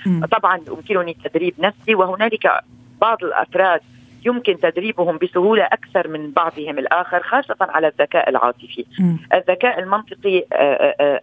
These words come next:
Speaker 2: آه، العقلي أسهل إنه نتدرب عليه. آه، الذكاء العاطفي لأنه يشمل العاطفة وهي أكثر تعقيداً، ولكن بقدر أعمل، لازم أعمل التوازن بإطار العمل، لأنه أنا عايزة، أنا عايزة الإنتاجية وعايزة الجدية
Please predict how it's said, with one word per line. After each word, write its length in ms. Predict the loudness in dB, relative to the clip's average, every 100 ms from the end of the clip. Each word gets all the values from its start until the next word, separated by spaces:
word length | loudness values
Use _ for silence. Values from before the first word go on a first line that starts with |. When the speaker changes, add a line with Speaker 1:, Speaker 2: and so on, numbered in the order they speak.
| 0
Speaker 2:
آه، 80 | 2
العقلي 500 | 2 -2 -4 -6 -2
أسهل 380 | -2 -2 -2 0
إنه 160 | 0 -2
نتدرب 460 | 0 -2 0 0 0
عليه. 360 | -2 0 -2 -2 -16 -18 -4
آه، 100 | -2
الذكاء 360 | -2 -2 0 0
العاطفي 400 | 2 0 -2 -2
لأنه 200 | -2 0
يشمل 320 | -2 0 2
العاطفة 480 | 2 2 -2 -4 0
وهي 220 | 2 2
أكثر 300 | 0 0 -2
تعقيداً، 600 | 0 -2 -2 -14 -8 -8 -8 -16 -18 -2
ولكن 440 | 0 2 -2 -2 -2
بقدر 280 | -2 -2 0
أعمل، 320 | 0 0 0
لازم 360 | 0 0 0
أعمل 300 | 0 0 -2
التوازن 600 | -4 0 2 2 0 -2
بإطار 420 | -2 -2 0 0 2
العمل، 380 | 2 2 0 -2 -12 -8 0
لأنه 340 | 0 0 0
أنا 140 | 0
عايزة، 560 | 2 2 0 0 0 0 -4 -20 -2 -2 0
أنا 140 | -2 2
عايزة 240 | 2 2
الإنتاجية 720 | 0 -2 -2 -2 -2 -2 0 2
وعايزة 380 | 2 0 0
الجدية 640 | 0 0 -2 -6 -4 -2